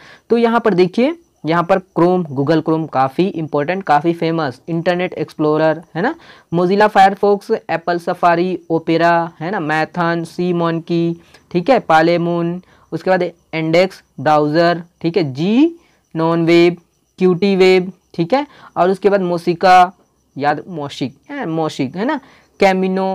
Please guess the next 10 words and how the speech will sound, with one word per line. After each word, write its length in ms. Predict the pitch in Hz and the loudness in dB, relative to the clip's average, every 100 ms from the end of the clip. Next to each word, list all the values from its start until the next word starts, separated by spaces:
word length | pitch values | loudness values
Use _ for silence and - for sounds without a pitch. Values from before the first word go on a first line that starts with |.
| 190 _ _ _ | -8 _ _ _
Linux, 680 | 151 160 170 185 180 - - 175 | -4 -2 0 -2 -4 -8 -16 -8
याद 280 | 143 160 156 | 2 2 2
रखिएगा, 260 | 160 190 170 | -4 -4 -4
Microsoft 680 | 165 165 180 190 180 - | -4 -4 -4 -4 -6 -6
Edge, 300 | 170 175 175 180 _ _ _ - | -2 0 -2 -6 _ _ _ -6
ठीक 160 | 165 202 | -2 0
है, 60 | 156 | 0
Netscape, 680 | 160 170 180 - 175 175 | 0 0 -2 0 0 0
Skyfire। 760 | 165 - 156 170 170 170 175 175 | -4 0 2 2 2 2 2 -2
तो 180 | - | -6